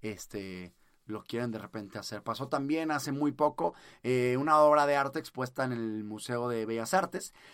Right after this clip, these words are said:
en donde, mm, retrataban a Emiliano Zapata de una manera como muy homosexual y de repente llegó la familia a decir que, que, "Oye, espérate, desde que, o sea,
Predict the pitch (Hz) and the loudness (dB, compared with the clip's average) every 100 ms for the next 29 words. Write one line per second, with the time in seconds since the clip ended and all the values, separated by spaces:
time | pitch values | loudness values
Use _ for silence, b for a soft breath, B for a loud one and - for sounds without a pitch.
0 | B B B 143 156 160 156 156 151 151 | B B B -4 0 0 2 2 4 4
1 | 143 139 135 - - - - _ _ _ | 2 0 -6 -10 -18 -20 -20 _ _ _
2 | _ - 147 151 139 156 175 196 156 147 | _ -6 0 2 2 6 6 4 2 2
3 | 170 175 180 156 160 160 165 170 139 151 | 2 0 2 2 2 0 -2 -2 -2 -2
4 | - - 135 127 131 147 156 175 160 B | -4 -4 -4 -2 -2 0 0 -2 -8 B
5 | B - 175 175 156 - 208 208 139 131 | B -6 -2 -2 -4 4 4 6 2 -2
6 | 127 147 143 185 147 147 165 147 143 139 | -4 -6 -2 0 2 4 4 4 2 0
7 | 165 165 170 131 127 B B - 127 127 | 0 0 0 0 -2 B B -4 -4 -2
8 | 151 160 156 143 131 135 117 B B - | -2 -2 -2 -6 -6 -8 -8 B B -4
9 | 185 202 185 - 202 220 214 180 156 147 | -2 0 -4 -4 -4 -4 -4 -4 -4 -6
10 | 156 - 156 185 165 131 | -8 -10 -6 -4 -4 -6